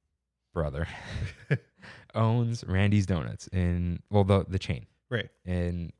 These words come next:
Speaker 1: so the big donut from Iron Man, you know,
Speaker 2: Mm-hmm.
Speaker 1: where he sits in donut in Inglewood, he bought that a few
Speaker 2: The,
Speaker 1: years ago.
Speaker 2: the iconic
Speaker 1: Yeah.
Speaker 2: Randy's Donuts,
Speaker 1: So
Speaker 2: yeah.
Speaker 1: my aunt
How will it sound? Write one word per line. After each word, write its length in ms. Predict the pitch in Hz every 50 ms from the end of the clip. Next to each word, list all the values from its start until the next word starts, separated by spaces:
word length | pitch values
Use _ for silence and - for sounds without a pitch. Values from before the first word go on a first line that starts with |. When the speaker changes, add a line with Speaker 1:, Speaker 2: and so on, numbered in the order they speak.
| _
Speaker 1:
so 160 | _ - 92 87
the 100 | 82 80
big 200 | 82 95 92 90
donut 400 | 101 95 95 92 92 92 87 - - _
from 200 | - 92 85 -
Iron 300 | 87 90 90 92 95 95
Man, 340 | 98 101 104 104 104 107 104
you 100 | 95 92
know, 60 | 92
Speaker 2:
Mm-hmm. 40 | 90
Speaker 1:
where 60 | 87
he 60 | 87 87
sits 220 | - 95 90 -
in 80 | 95 92
donut 300 | 95 95 98 95 92 82
in 80 | 87
Inglewood, 560 | 82 90 101 101 104 104 104 107 107 104 101 - - _ _ _ _ _ -
he 140 | - 110
bought 260 | 107 98 95 87 85 -
that 180 | - - - -
a 20 |
few 100 | - - -
Speaker 2:
The, 40 | 117
Speaker 1:
years 120 | 80 71
ago. 160 | 65 - - -
Speaker 2:
the 80 | 117 117
iconic 460 | 107 101 - - 123 117 107 104 98 - _
Speaker 1:
Yeah. 120 | - 95 -
Speaker 2:
Randy's 280 | 110 107 110 113 139 107
Donuts, 200 | - - - -
Speaker 1:
So 180 | - 95 92 92
Speaker 2:
yeah. 40 |
Speaker 1:
my 180 | 90 90 92 101
aunt 360 | 101 139 196 208 147 123 123